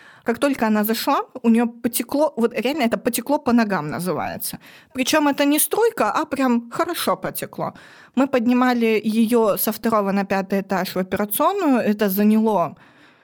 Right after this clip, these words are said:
по-моему, это заняло вообще секунды. Я не знаю, как мы телепортировались так быстро. А, мы потеряли почти два литра крови только на подъёме.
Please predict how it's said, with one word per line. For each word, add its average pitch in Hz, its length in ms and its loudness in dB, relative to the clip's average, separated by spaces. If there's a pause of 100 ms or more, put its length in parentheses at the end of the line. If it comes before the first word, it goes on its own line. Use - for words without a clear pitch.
(140)
по-моему, 254 320 2
это 202 140 2
заняло 208 260 4
вообще 202 220 -2
секунды. 226 500 2
Я 240 120 2
не 226 120 4
знаю, 202 220 0
как 190 120 -2
мы 208 120 4
телепортировались 202 1000 0
так 190 220 -2
быстро. 180 440 -4 (500)
А, 208 240 2
мы 254 140 4
потеряли 262 520 0
почти 233 640 -2
два 214 220 0
литра 226 320 0
крови 254 300 0
только 247 320 -2
на 226 120 4
подъёме. 214 520 -2